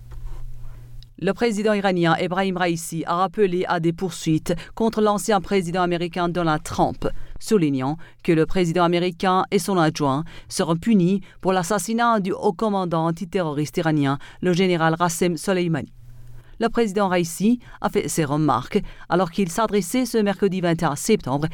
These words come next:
à la soixante-dix-septième session annuelle de l'Assemblée générale des Nations unies à New York. Le président iranien a salué le rôle éminent et progressiste de l'Iran dans la lutte contre les politiques hégémoniques et interventionnistes,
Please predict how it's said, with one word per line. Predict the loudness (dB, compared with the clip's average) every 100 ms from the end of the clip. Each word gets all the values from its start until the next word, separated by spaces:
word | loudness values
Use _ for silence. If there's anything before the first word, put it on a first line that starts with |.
| -8 -12 -2
à |
la | 0 2
soixante-dix-septième | 0 0 0 0 -2 0 2 0 0 0 0
session | 0 0 2 4
annuelle | 4 4 2 2 -2 -6 -6
de | 0
l'Assemblée | 0 2 2 2
générale | 2 0 0 -2
des | -2
Nations | -2 -2 -2
unies | 0 0 -2 0
à | 2
New | 2
York. | 0 -8 -10 -10 -14 -18 -20 -4
Le | -2
président | 0 0 0 0
iranien | 0 0 2 2 2
a |
salué | 0 -2 0 2 0 0 -10 -4
le | 0
rôle | 2 2 2
éminent | 4 4 4 0 0
et | 0
progressiste | 2 2 2 2 -2 -2
de | 0 2
l'Iran | 2 2 -2 -6 -14 -4
dans | 0
la | 2 2
lutte | 2 0
contre | 0 0 0
les | -2
politiques | 0 0 0 -2 0
hégémoniques | 0 2 2 2 0 -2 -8 -12 -2
et | 0
interventionnistes, | 2 2 0 0 0 2 2 2 -2